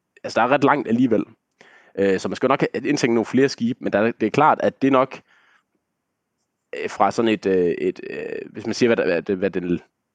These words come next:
den lange bane og den korte bane, så vil jeg da sige, at den korte bane, det er da helt sikkert at tænke den vej. Og så den lange bane kunne være at, at tænke det helt autonom, hvor de faktisk havde deres egne, øh, ladestationer under vand og så videre.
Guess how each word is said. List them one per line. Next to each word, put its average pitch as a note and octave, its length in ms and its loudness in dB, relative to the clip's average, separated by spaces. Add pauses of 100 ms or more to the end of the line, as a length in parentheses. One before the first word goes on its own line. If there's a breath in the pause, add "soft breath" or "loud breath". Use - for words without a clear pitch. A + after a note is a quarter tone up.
(200)
den G2+ 100 0
lange C#3 260 2
bane B2 200 2
og G#2+ 40 2
den G2+ 80 -8
korte C3 280 0
bane, F#2 280 -2
så - 80 -2
vil B2+ 40 2
jeg A2+ 60 2
da G2 60 0
sige, A#2+ 180 0
at - 40 -10
den G#2 120 -4
korte F3 320 0
bane, G2 160 0
det F#2+ 100 -2
er A#2+ 40 2
da A2+ 60 2
helt A#2 180 0
sikkert A2 200 0
at - 40 -8
tænke G2+ 240 -2
den G#2 100 -2
vej. D#2 140 -2 (720 soft breath)
Og - 100 -10
så A#2+ 60 0
den A2 100 2
lange B2 220 2
bane G#2+ 200 -2
kunne G2+ 180 -8
være A2 160 6
at, - 200 -4
at G#2 60 -6
tænke G2 160 -6
det F#2+ 80 -6
helt A#2 240 2 (260)
autonom, G#2+ 300 -2
hvor F#2 120 -4
de F2+ 80 -6
faktisk G#2+ 220 0
havde A2 120 2
deres G2 180 0
egne, G#2 360 2
øh, C#2+ 220 -4 (320 loud breath)
ladestationer F2+ 580 -2
under D#2+ 180 -8
vand F2 260 0
og - 220 -12
så E2 100 -12
videre. E2+ 280 -4